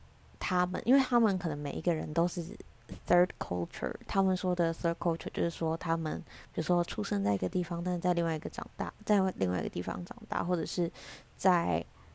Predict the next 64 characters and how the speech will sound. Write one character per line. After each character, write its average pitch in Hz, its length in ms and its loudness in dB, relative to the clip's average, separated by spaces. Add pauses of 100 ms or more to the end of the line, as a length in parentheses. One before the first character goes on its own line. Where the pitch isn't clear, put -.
(120)
呃， 151 300 0 (140)
家 185 240 0
里 190 140 2
的 151 120 -4
人 147 160 -6
来 147 140 -2
自 170 160 -8
哪 147 220 -2
里， 151 120 -6
但 170 120 0
是 170 40 -2
他 156 120 -4
们 156 80 -6
在 160 140 -2
哪 165 160 -8
里 170 80 -8
长 - 140 -10 (140)
大， - 240 -8
但 180 100 0
后 180 140 0
来 - 120 -2
去 - 180 -10
哪 - 160 -6
里， - 180 -8
或 214 80 2
者 175 80 2
是 175 140 -2
那 175 100 0
种 - 180 -4 (320)
从 170 200 0
小 170 100 0
到 170 80 -4
大 165 140 0
很 160 100 -4
常 - 220 -8
搬 151 200 -6
家 147 160 -2
的， 143 160 -6
就 185 160 2
是 185 140 0 (420)
都 190 160 4
是 190 160 2
一 185 40 4
些 175 180 6
比 - 80 -20
较 160 100 2
没 156 140 -4
有 - 140 -6
归 151 120 2
属 - 200 -6
感 - 240 -2
的 - 80 -8
人， - 200 -8 (420)
嗯， 151 120 -10 (880)
所 - 160 2
以 151 80 6
大 - 160 0
家 160 80 2
有 156 80 2
点 - 160 -6
像 175 160 -6
是 175 220 -4
在 180 160 2
聊 - 180 2